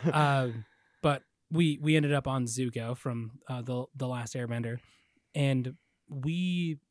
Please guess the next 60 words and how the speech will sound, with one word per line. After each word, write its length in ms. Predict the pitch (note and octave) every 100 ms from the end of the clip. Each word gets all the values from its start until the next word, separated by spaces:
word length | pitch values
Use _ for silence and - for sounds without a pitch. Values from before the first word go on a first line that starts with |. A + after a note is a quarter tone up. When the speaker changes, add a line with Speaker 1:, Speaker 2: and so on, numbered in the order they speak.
| -
Speaker 2:
do 220 | B2+ E3+ F3
our 120 | D#3
best 320 | C#3 C#3 -
to 40 | C#3
make 180 | C3+
sure 240 | A#2+ C#3 C3+
that 180 | B2 - -
the 140 | C3+
games 360 | B2 C#3+ E3+ -
he 120 | D#3
plays, 580 | - D3+ D3 B2+ A2+ - _ _ _ _ _
there's, 300 | - D3 C3+ B2+ _ _ _
I, 320 | - F#3+ G3+ E3+ _
I 200 | F3+ G#3+
could 160 | F#3
do 120 | D3+ D#3+
my 160 | C#3+
best 420 | A#2+ B2 G#2 - -
to 60 | -
try 200 | - D3+
and 100 | B2
fuck 220 | G#2 C3
Speaker 1:
Yeah. 60 | -
Speaker 2:
it 60 |
up, 160 | B2+ A#2
and 100 | B2+
I 60 | A2+
couldn't. 340 | - A2 C3 _ _
Speaker 1:
So, 140 | -
ho-, 60 | G#3+ D3+
Speaker 2:
So 60 |
Speaker 1:
so 80 | D3
how 180 | A3+ B3
old 140 | E3+ D3
is 120 | A2
he? 80 | G2
I'm 100 | C#3
sorry, 320 | A#2+ F2+ F2+
I'm 140 | B2 C#3
not, 180 | B2+ F#3
Speaker 2:
he's 100 | F3+
Speaker 1:
like 80 |
Speaker 2:
nine, 340 | D#3+ D#3+ F#3 F#3
gonna 140 | E3+
be 120 | D3+
ten 320 | C#3+ - C#3+ C3+
here 180 | C3+
in 60 | B2+
October. 320 | A2+ - A2+
Speaker 1:
So 200 | D#3 D3
that's 400 | A#2 E3+ A#3+ - -
young. 440 | - - F#3+ G3+ G3 _ _ _ - -
Speaker 2:
It's 240 | - F#3 -
young, 260 | F3+ B3
but 100 | G#3
it's 140 | E3+ -
also 300 | F3 F#3+ F3
at 60 |
the 80 | D3+
precipice. 720 | B2+ D3 D#3 C3 A#2+ A2+ -